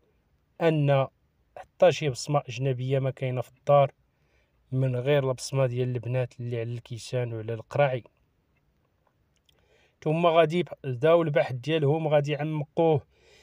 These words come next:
بناء على تعليمات وأوامر السيد الوكيل العام لدى محكمة الاستئناف المختصة. وبالفعل غادي يتم تعميق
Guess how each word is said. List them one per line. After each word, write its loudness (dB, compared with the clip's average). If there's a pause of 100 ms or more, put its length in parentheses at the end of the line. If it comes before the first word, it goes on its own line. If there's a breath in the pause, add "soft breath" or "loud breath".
(320 soft breath)
بناء 0
على 4 (420)
تعليمات 2
وأوامر 4
السيد -4
الوكيل -2
العام 4
لدى 2
محكمة -4
الاستئناف -2
المختصة. -4 (1080 loud breath)
وبالفعل 2
غادي 0
يتم -4
تعميق -4